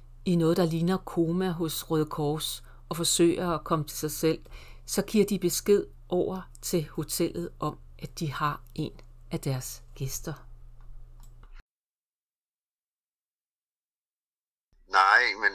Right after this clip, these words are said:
Speaker 2: øh, så kom, øh, guiden op jo, på et tidspunkt på sygehuset. Det var så, øh, fredag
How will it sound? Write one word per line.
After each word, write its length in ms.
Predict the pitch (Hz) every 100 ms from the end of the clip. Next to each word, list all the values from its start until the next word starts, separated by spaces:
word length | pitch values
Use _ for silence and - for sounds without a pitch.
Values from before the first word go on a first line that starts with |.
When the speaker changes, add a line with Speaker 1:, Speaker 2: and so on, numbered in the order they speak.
| 92
Speaker 2:
øh, 60 | 87
så 40 | -
kom, 140 | 113 107 101
øh, 80 | 95 -
guiden 380 | 87 107 - 110 98
op 100 | - 101
jo, 60 | 82 - - - - - - - _ _ _
på 40 | 78
et 60 | -
tidspunkt 340 | 90 - 80 -
på 60 | -
sygehuset. 560 | 92 95 82 - - - _ _ _ - _ _ _ _ _ -
Det 80 | 90 98
var 80 | 90 85
så, 80 | 85 80 71
øh, 920 | 64 60 57 57 52 53 53 53 _ _ _ _ _ _ 370 _ _ _ _ - _ - - - - -
fredag 400 | 110 95 -